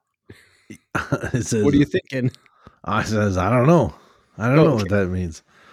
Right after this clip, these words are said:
Speaker 2: Yeah. So
Speaker 1: Destructive
Speaker 2: I was
Speaker 1: minnows.
Speaker 2: thinking, you know, Columbia, Colum-, okay, where was that? Columbus? No, that's, Columbus is Ohio. Anyways, don't wanna drag it on. I looked up, it's the Pacific Northwest.
Speaker 1: Okay.
Speaker 2: So it's like, it's like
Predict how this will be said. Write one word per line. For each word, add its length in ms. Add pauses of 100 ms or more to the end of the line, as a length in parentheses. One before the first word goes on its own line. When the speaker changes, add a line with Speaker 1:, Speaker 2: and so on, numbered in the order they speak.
(100)
Speaker 2:
Yeah. 180
So 100
Speaker 1:
Destructive 440
Speaker 2:
I 100
was 160
Speaker 1:
minnows. 140
Speaker 2:
thinking, 380
you 100
know, 180
Columbia, 1000
Colum-, 360
okay, 280
where 260
was 120
that? 240
Columbus? 500
No, 260
that's, 480
Columbus 600
is 160
Ohio. 400 (340)
Anyways, 540 (120)
don't 140
wanna 160
drag 300
it 60
on. 180 (300)
I 120
looked 280
up, 220 (1040)
it's 440 (800)
the 320 (260)
Pacific 420
Northwest. 680 (1160)
Speaker 1:
Okay. 340
Speaker 2:
So 60
it's 220
like, 260
it's 280
like 320